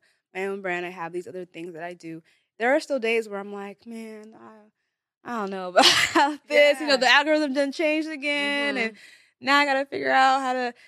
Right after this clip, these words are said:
Speaker 1: 'cause, like, when I first started, too, like, when you were talking about, um, what my peers thought, I forgot to mention that, like, I wasn't really creating a lot of content with my face in it at first.
Speaker 2: Right,
Speaker 1: Buckle
Speaker 2: okay.
Speaker 1: Swatches was, like, the swatches. So I was
Speaker 2: Mm-hmm.
Speaker 1: like, just,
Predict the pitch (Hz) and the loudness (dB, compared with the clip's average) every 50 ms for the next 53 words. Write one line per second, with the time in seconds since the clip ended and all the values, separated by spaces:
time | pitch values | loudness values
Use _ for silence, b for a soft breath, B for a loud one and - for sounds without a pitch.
0 | B B - 254 240 269 262 262 240 240 247 254 254 269 277 - 277 269 - 254 | B B -2 0 2 4 2 2 2 -2 -2 0 0 0 0 -2 -6 -8 -6 -6
1 | 240 240 240 233 - - 277 269 262 247 220 202 196 196 214 214 214 214 214 - | -8 -6 -8 -10 -14 -14 -12 -10 -6 -4 -4 -4 -4 -6 -10 -16 -18 -18 -18 -18
2 | - 208 202 202 196 202 185 160 156 - - _ _ 180 175 165 - - - _ | -18 -18 -18 -18 -14 -10 -10 -10 -10 -10 -14 _ _ -20 -20 -18 -20 -20 -20 _
3 | _ _ _ _ - 196 196 196 165 165 - - 196 202 220 220 - - 175 165 | _ _ _ _ -16 -12 -10 -10 -10 -10 -12 -14 -12 -10 -10 -10 -10 -10 -8 -8
4 | 160 151 - - - 185 180 180 - 190 185 180 180 185 - 196 185 175 165 175 | -8 -8 -10 -12 -14 -14 -14 -14 -16 -16 -14 -12 -12 -12 -14 -14 -14 -12 -12 -10
5 | 170 165 - - 185 208 247 269 254 - _ _ 175 175 196 214 233 226 208 220 | -12 -10 -6 -4 -2 -2 -2 -4 -8 -10 _ _ _ -8 -8 -8 -8 -8 -10 -8
6 | 208 190 180 _ _ _ 202 190 190 190 185 185 180 170 160 _ 196 190 190 175 | -8 -8 -10 _ _ _ -14 -12 -12 -10 -10 -10 -12 -12 -12 _ -20 -20 -20 -20
7 | 170 180 170 143 156 _ 143 160 190 - - 120 - 139 120 107 - _ 120 107 | -20 -18 -20 -20 -16 _ -10 -10 -10 -10 -14 -20 -20 -20 -20 -20 -20 _ -18 -18
8 | - - - _ _ _ 170 180 180 180 165 156 185 226 233 240 233 240 214 208 | -18 -18 -20 _ _ _ -10 -6 -6 -6 -6 -6 -4 -4 -2 -2 0 2 0 0
9 | - 220 202 190 185 185 185 185 165 175 160 151 - _ _ _ _ - 165 - | 0 -2 -8 -8 -6 -6 -6 -4 -4 -6 -8 -8 -10 _ _ _ _ -16 -14 -10
10 | - 180 165 170 - 147 131 - - 135 151 185 214 220 214 208 180 180 180 175 | -6 -4 -4 -4 -4 -8 -16 -10 -2 0 2 2 2 2 0 -2 -4 -4 -6 -8
11 | 190 185 185 - | -12 -12 -12 -14